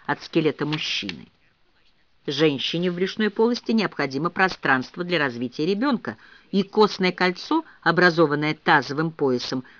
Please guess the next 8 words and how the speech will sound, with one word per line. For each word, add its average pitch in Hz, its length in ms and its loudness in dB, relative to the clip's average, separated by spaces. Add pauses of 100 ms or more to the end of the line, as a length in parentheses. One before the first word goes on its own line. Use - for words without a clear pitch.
(140)
должно 175 360 4
быть 196 140 2
достаточно 226 520 2
большим, 226 440 2
чтобы 143 240 -4
обеспечить 139 580 -4
выход 160 560 0
младенца, 143 680 0